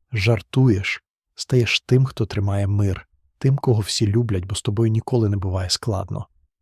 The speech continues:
Але всередині ти втомлений, бо можна затримувати подих лише певний час, перш ніж це почне боліти. Найсумніше те, що багато тих, хто догоджає, плутають виснаження з добротою. Кажуть собі:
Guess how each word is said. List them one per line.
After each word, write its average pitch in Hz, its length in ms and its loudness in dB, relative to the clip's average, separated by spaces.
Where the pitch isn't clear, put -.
Але 98 260 -4
всередині 107 680 0
ти - 120 -6
втомлений, 95 920 0
бо 110 140 2
можна 170 380 4
затримувати 131 720 2
подих 113 480 2
лише 110 240 0
певний 113 420 0
час, - 500 -4
перш - 300 -4
ніж 107 180 -2
це - 140 -4
почне - 360 -2
боліти. 101 520 -4
Найсумніше 143 600 4
те, 131 220 2
що - 180 0
багато 101 400 -2
тих, 131 200 2
хто - 300 -4
догоджає, 107 680 0
плутають 131 560 2
виснаження 101 560 0
з 95 60 -4
добротою. 101 680 -4
Кажуть 113 340 0
собі: 95 400 -4